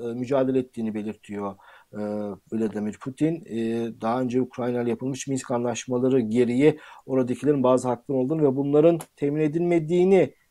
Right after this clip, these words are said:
iddia ediyor Rus tarafı. E, çok büyük ihtimalle Ruslar istedikleri tavizleri alarak, e, bu işi savaşsız çözmenin peşindeler.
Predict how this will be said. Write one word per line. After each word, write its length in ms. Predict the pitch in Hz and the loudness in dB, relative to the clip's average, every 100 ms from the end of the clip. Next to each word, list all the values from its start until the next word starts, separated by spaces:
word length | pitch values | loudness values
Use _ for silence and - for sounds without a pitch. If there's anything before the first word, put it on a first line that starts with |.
| _ | _
iddia 360 | 113 - 120 110 | -18 -2 0 0
ediyor 280 | 107 113 | 0 0
Rus 180 | 110 - | -2 -4
tarafı. 460 | - 107 110 185 190 - - - - | -4 -4 0 0 0 -4 -20 -14 -6
E, 120 | 156 | -4
çok 280 | - 185 - | -2 -4 -4
büyük 180 | 165 | -8
ihtimalle 920 | - - 120 117 117 120 139 160 175 160 | -10 -8 -4 -2 -2 -2 4 4 4 2
Ruslar 580 | 135 139 - 147 135 - - | -4 -4 -4 -2 -2 -4 -16
istedikleri 680 | - 143 127 - 147 147 | -12 -8 -8 -6 -4 -2
tavizleri 580 | - 131 127 127 120 131 | -2 -2 -2 -2 0 -2
alarak, 400 | 139 131 127 131 - - | 0 2 2 0 -10 -12
e, 400 | 113 113 117 117 | -4 0 0 -2
bu 120 | 123 117 | -4 -6
işi 380 | - 135 151 151 _ _ | -6 -4 -4 -6 _ _
savaşsız 520 | - - 135 131 - 151 | -10 0 2 0 -4 -6
çözmenin 420 | 135 123 127 127 | -2 -2 -2 -4
peşindeler. 640 | - 113 120 113 135 160 | -6 -10 -8 -6 -4 -4